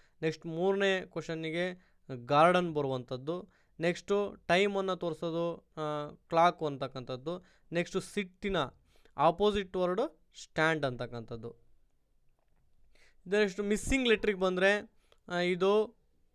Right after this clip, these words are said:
ಫ್ರಾಕು, ಇದು ಡ್ರಿಂಕು, ಇದು ಗ್ರಾಸು, ಇದು,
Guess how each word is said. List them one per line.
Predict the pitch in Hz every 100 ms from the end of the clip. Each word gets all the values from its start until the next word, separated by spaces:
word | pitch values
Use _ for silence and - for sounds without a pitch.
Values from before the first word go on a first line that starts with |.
| _ _
ಫ್ರಾಕು, | 156 156 160 - 196 196 - _ _ _ -
ಇದು | 156 185 196 190 _ 143
ಡ್ರಿಂಕು, | 131 151 160 147 170 180 220 _ _ _ _
ಇದು | 156 180 202 202 - _ _ _ _ -
ಗ್ರಾಸು, | 131 147 147 139 165 175 - _ _ _ _
ಇದು, | 156 165 208 220